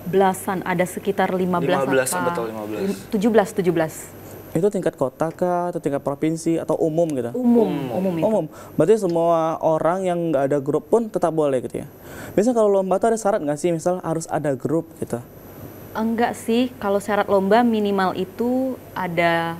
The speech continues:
Speaker 1: dua orang itu minimal biasanya.
Speaker 2: Eh, tergantung sama penyelenggaranya
Speaker 1: Iya, tergantung
Speaker 2: sih.
Speaker 1: sama
Speaker 2: Kadang ada juga
Speaker 1: penyelenggara.
Speaker 2: yang, eh, boleh solo, boleh grup gitu. Tergantung. Karena kebetulan lomba terakhir kita juga ada yang solo, kebetulan.
Speaker 1: Iya.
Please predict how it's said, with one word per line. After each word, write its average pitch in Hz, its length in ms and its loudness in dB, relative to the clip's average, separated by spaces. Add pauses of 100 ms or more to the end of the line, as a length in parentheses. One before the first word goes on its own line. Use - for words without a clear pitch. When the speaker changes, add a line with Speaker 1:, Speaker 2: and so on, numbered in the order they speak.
(320)
Speaker 1:
dua 185 320 4
orang 196 420 2
itu 160 160 -6
minimal 170 540 -2
biasanya. 156 720 -4 (240)
Speaker 2:
Eh, 131 200 -2
tergantung 151 760 0
sama 147 320 0
penyelenggaranya 147 560 2
Speaker 1:
Iya, 180 240 -2
tergantung 175 80 0
Speaker 2:
sih. 131 140 0
Speaker 1:
sama 185 100 -6
Speaker 2:
Kadang 185 240 2
ada 151 180 2
juga 135 220 2
Speaker 1:
penyelenggara. 170 80 4
Speaker 2:
yang, 165 80 -6 (400)
eh, 127 160 2
boleh 135 240 6
solo, 131 340 4
boleh 143 260 4
grup 120 460 0
gitu. 110 340 -4
Tergantung. 120 520 -2
Karena 135 200 -4
kebetulan 175 360 4 (160)
lomba 143 240 2
terakhir 143 260 2
kita 143 220 0
juga 170 260 4
ada 160 140 4
yang 160 160 0
solo, 175 500 4
kebetulan. 135 680 4
Speaker 1:
Iya. - 80 -10